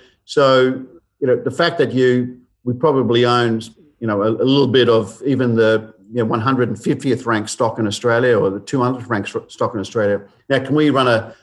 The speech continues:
a, you know, a comprehensive E S G screen over, over that company? No, we can't. But certainly all of our, our large positions,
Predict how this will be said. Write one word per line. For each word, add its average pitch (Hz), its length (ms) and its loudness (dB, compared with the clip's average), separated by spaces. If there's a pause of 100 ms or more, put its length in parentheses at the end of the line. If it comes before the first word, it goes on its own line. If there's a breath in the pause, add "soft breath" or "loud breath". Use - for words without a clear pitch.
(200 loud breath)
a, 117 220 0
you 135 80 0
know, 117 80 2
a 101 40 -2
comprehensive 123 580 -2
E 127 140 2
S 120 100 0
G 127 180 -4
screen 123 360 -2
over, 110 400 0
over 110 240 0
that 135 200 0
company? 147 460 -6 (720)
No, 107 200 0
we 90 120 -4
can't. 123 400 -2
But 113 140 -2
certainly 127 380 2
all 120 160 4
of 113 80 2
our, 107 280 2
our 101 140 0
large 120 340 0
positions, 107 600 -6